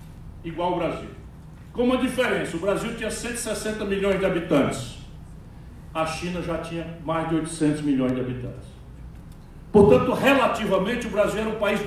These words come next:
muito mais rico do que a China ontem, em mil novecentos e oitenta. O Brasil tirava um terço da sua riqueza,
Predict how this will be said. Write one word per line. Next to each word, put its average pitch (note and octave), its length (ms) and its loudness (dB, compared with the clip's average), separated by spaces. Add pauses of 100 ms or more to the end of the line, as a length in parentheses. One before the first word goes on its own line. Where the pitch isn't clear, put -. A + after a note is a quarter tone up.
muito E4 380 8
mais G3+ 360 2
rico F3 280 -4 (680)
do D3 80 -10
que D#3+ 120 -8
a E3+ 80 -6
China F#3 380 -8 (140)
ontem, C#3+ 300 -8 (360)
em C#3+ 40 -10
mil D3 100 -4
novecentos C#3+ 320 -8
e D3 40 -8
oitenta. - 420 -12 (1080)
O C4 100 0
Brasil C4 460 6
tirava A#3 560 6
um B3+ 260 -2
terço B3+ 440 8
da G#3+ 120 4
sua G#3+ 240 2
riqueza, D#3 560 -2